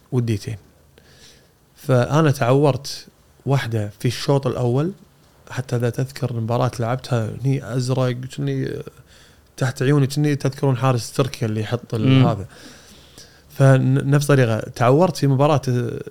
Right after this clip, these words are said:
Speaker 1: استراليا هني، أعتقد بخ-، بخشمي كان خياط في ب-، بنيوزيلندا. طلعت من الشوط الأول،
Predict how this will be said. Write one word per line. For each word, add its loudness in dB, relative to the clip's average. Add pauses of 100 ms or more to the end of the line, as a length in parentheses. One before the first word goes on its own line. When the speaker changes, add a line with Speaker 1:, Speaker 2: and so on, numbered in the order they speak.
Speaker 1:
استراليا 0
هني، 2
أعتقد -6
بخ-، -10
بخشمي -6
كان -2
خياط 0 (1400)
في 6
ب-، 0
بنيوزيلندا. 4 (220)
طلعت 4
من 2
الشوط 0
الأول، -2